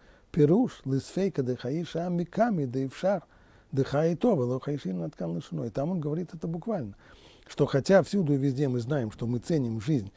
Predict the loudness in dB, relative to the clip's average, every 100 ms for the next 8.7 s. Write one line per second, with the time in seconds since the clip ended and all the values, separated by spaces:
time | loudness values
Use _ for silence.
0 | -20 -6 2 2 2 0 0 -2 -4 -8
1 | -6 -8 -2 -2 -2 -8 -6 6 10 12
2 | 10 6 8 10 10 6 4 2 2 0
3 | 0 0 -2 0 -4 -2 0 2 2 0
4 | -4 -12 -20 -10 4 6 6 4 2 4
5 | 2 0 -2 -2 2 2 0 0 0 0
6 | 2 0 0 -4 -16 _ 0 2 2 2
7 | 2 2 2 2 0 -2 -4 -6 -8 -4
8 | -2 -2 -4 -6 -10 -16 -20